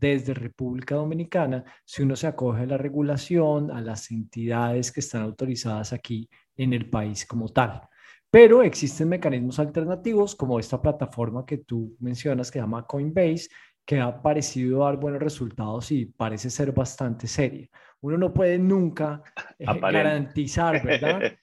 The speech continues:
Speaker 2: <laughs>
Speaker 1: En, en
Speaker 2: Sí.
Speaker 1: esto de, de las inversiones, la única forma de garantizar, entre comillas, la seguridad de, de una inversión, porque jamás hay una inversión sin riesgo, pero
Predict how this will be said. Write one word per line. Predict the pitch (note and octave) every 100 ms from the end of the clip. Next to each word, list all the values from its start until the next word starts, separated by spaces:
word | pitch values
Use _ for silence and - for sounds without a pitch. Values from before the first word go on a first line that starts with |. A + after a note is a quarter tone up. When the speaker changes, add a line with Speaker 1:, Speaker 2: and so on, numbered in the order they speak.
| -
Speaker 2:
<laughs> | -
Speaker 1:
En, | C#3 D3
en | C#3+
Speaker 2:
Sí. | D3+
Speaker 1:
esto | G2 F#3
de, | F#3 F#3 F3+
de | D3 C#3+
las | C#3 C3+
inversiones, | C3+ B2+ A#2+ D#3+ D3+ C#3+ D#3+ - _ _ -
la | D3
única | D3+ E3+ G3
forma | - C#3 C#3
de | D#3
garantizar, | E3+ D3 B2 A2+ B2+ B2 A#2+ _ _ -
entre | E3 D#3+ D3+ C3+
comillas, | - B2 C3 A#2+ B2 B2 - _ _ _ -
la | B2+
seguridad | A#2 B2+ A2 A2+ A#2 B2 C3 C#3
de, | C3 C#3+ C#3+
de | C#3 C3+
una | C3
inversión, | C3+ C#3 C3+ - D3+ A#2 A#2+
porque | - -
jamás | A2 C3 D#3 F3 F3 - - -
hay | C3 C3+
una | C#3+
inversión | C#3+ C3 - A#2+
sin | G#2+ C3+
riesgo, | C3+ C#3 G#2 G#2 G#2 - - _
pero | - B2+ B2 A#2+